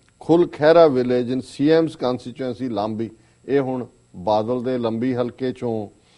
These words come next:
ਮਨਜੀਤ ਸਿੰਘ ਜਿਹੜਾ ਨਰੇਗਾ ਵਰਕਰ, ਉਹ ਕਹਿੰਦਾ,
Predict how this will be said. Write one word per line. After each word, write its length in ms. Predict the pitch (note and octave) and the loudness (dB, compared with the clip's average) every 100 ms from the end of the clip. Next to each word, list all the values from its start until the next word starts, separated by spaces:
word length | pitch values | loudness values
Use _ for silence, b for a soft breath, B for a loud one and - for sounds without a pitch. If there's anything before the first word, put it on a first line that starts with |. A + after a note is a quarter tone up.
| b b b G2+ | b b b -6
ਮਨਜੀਤ 460 | A2+ G#2+ A2+ B2+ | -4 -2 -4 -4
ਸਿੰਘ 240 | - C#3 C3 | -4 -4 -2
ਜਿਹੜਾ 200 | A#2+ B2 | 0 0
ਨਰੇਗਾ 460 | A2+ A2+ A#2 B2+ | 0 0 2 2
ਵਰਕਰ, 280 | B2+ A2+ G#2+ | 2 0 -2
ਉਹ 160 | B2 B2+ | -4 -2
ਕਹਿੰਦਾ, 340 | B2+ B2+ C#3 | -6 -4 -6